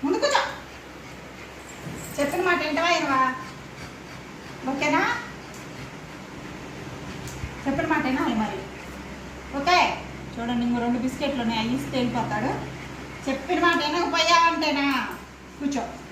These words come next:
తీసుకొస్తావా ఫ్రెండ్స్? నీ ఫ్రెండ్స్ని, నీ ఫ్రెండ్స్ని తీసుకొస్తావు ఇంకా. తీసుకురావా? ఓకేనా? మాట ఇవ్వు.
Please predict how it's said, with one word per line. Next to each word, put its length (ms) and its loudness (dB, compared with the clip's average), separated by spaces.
తీసుకొస్తావా 520 6
ఫ్రెండ్స్? 340 2
నీ 160 10
ఫ్రెండ్స్ని, 640 6
నీ 100 0
ఫ్రెండ్స్ని 380 6
తీసుకొస్తావు 480 0
ఇంకా. 440 -2
తీసుకురావా? 520 0
ఓకేనా? 320 6
మాట 200 2
ఇవ్వు. 180 2